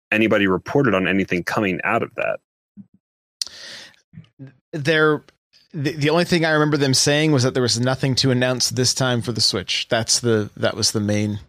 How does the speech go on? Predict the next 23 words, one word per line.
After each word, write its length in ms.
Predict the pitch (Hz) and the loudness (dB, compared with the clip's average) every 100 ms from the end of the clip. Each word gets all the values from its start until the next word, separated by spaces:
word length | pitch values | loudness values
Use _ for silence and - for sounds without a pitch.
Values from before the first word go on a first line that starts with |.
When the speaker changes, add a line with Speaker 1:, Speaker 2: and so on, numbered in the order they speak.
| _ _ _ _ _ _ _ _ | _ _ _ _ _ _ _ _
Speaker 2:
that 80 | 107 | 0
was 140 | 101 | 2
the 80 | - | 0
main 200 | 104 104 | 0 0
thing 280 | 104 104 104 - - - - | 0 0 0 -4 -14 -20 -2
I 140 | 117 | 2
remember, 480 | 110 104 104 104 98 104 - | 2 2 2 2 2 -2 -4
I 80 | 117 | 0
remember 220 | 110 101 | 0 0
hearing. 340 | 98 107 92 104 - | 0 0 0 -4 -6
So, 400 | - - 117 101 - - - - - - - _ | 0 2 0 -2 -8 -18 -20 -18 -16 -16 -18 _
uh, 320 | - 53 - 101 - _ _ _ _ | -8 -6 -6 -12 -18 _ _ _ _
Speaker 1:
But, 180 | 98 87 - _ _ _ | 0 0 -4 _ _ _
but 240 | 104 - | -2 -2
Call 220 | - 123 123 | 0 2 4
of 60 | |
Duty's 300 | 113 127 123 | 4 4 2
bridging, 560 | 110 120 117 120 117 - | 2 0 2 2 2 0
bridging 380 | 98 113 110 110 | -2 -2 2 2
worlds 300 | 110 120 107 | 4 4 2
right 160 | 104 87 | 0 2
now 220 | 98 98 | 0 2
with, 260 | 98 95 | 2 0